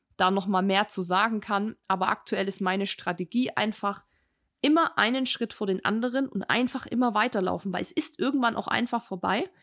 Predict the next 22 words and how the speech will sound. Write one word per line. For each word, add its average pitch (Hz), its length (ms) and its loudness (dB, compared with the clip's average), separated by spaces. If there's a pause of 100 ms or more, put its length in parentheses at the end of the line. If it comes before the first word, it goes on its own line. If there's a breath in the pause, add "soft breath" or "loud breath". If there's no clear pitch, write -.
(300 soft breath)
Und 202 120 -4
wenn 240 120 2
man 247 200 2
eben 226 260 0
das 214 200 -4
richtige 208 360 -4
Tempo 277 420 0
hat 302 200 0
und 226 120 0
sich 202 200 -8
gut 240 160 -4
verpflegt, 196 680 -2 (440)
dann 269 120 0
ist - 180 -2
es 285 200 -2
nur 226 260 2
eine 269 140 2
Kopfsache. 180 560 -4
Also 185 240 -2
wenn 240 120 2
man 277 220 2
keine 240 580 -2